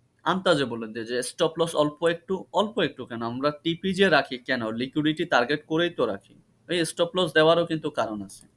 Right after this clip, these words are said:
আচ্ছা, এরপরে দেখেন কি হয়েছে মার্কেট। মার্কেট কি করছে? যেখা-, যারা এখান থেকে এন্ট্রি নিছে এবং স্টপ লস যাদের এখানে, তাদের স্টপ লস হাং কর-, হাং করছে। এই যে সুইং পয়েন্ট আছে না, এটার লিকুইডিটি নিছে মার্কেট।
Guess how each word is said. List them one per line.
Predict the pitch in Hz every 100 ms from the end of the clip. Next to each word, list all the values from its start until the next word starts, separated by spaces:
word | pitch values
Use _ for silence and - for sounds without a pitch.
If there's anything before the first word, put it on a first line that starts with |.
| _ _ _
আচ্ছা, | 120 - 101
এরপরে | - 135 131 123 110
দেখেন | 104 - 117
কি | 120 117
হয়েছে | 113 131
মার্কেট। | 117 - 175 - - _ _ _ _ _ _ _ _ _ _ _ _ _ _ _ _ _ _ -
মার্কেট | 135 175 175
কি | 202
করছে? | 196 196 - 202 214 - _ _ -
যেখা-, | 127 147 143 - 139
যারা | 139 160
এখান | 170 160 180
থেকে | 185 185
এন্ট্রি | 165 147 170
নিছে | 170 170
এবং | 147 147
স্টপ | 143 - 151 170
লস | 170
যাদের | 151 143 135
এখানে, | 127 139 135 202
তাদের | - 123 131
স্টপ | 131 - 143 165
লস | 175 - - _ _
হাং | 127 139 160
কর-, | 185 185 _
হাং | 117 139 147 -
করছে। | 185 - 226 269 _ _ _ _ _ _ _ _ _ _ _ _ _ -
এই | 156
যে | 180 202
সুইং | - 185
পয়েন্ট | 185 196 190
আছে | 196 196
না, | 214
এটার | 190 - 131
লিকুইডিটি | 123 120 120 110 113
নিছে | 107 107
মার্কেট। | 107 - -